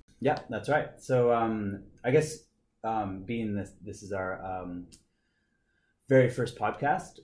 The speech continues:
uh, I guess the, uh, the standard thing is to tell, tell the, the listeners out there who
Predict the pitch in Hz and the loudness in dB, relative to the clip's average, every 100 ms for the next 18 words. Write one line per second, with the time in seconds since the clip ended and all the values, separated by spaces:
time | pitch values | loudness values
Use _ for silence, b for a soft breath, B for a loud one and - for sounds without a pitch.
0 | 107 101 98 90 87 - 104 101 101 - | -6 -4 -4 -6 -10 -16 -10 -8 -8 -8
1 | 107 98 92 92 90 - - 107 - 117 | -6 -4 -4 -10 -12 -20 -14 -12 -8 -4
2 | 110 107 104 107 101 95 101 - 104 101 | -2 -2 -2 -4 -6 -8 -14 -10 -6 -4
3 | 95 92 95 - - _ _ 107 98 87 | -4 -6 -10 -18 -20 _ _ -10 -8 -10
4 | - - 101 98 - 98 98 95 98 95 | -18 -14 -10 -10 -10 -8 -8 -8 -8 -8